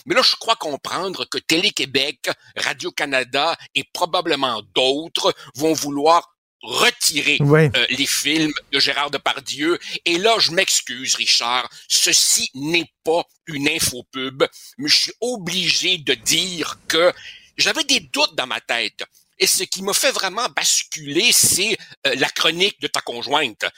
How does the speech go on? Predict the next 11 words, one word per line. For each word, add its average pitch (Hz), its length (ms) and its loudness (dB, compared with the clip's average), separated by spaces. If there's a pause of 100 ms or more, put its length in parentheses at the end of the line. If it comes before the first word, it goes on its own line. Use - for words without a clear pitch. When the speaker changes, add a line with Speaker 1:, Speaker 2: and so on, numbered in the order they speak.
Speaker 2:
Hmm. 127 80 0
Speaker 1:
Sophie, - 560 0 (180)
qui 160 140 -8
dit, « 180 280 -4 (160)
Coudon, 233 360 0 (180)
on 202 160 2
est-tu - 320 0
des 131 300 2
enfants ? 120 420 -2 (400)
On 190 100 2
peut-tu - 400 2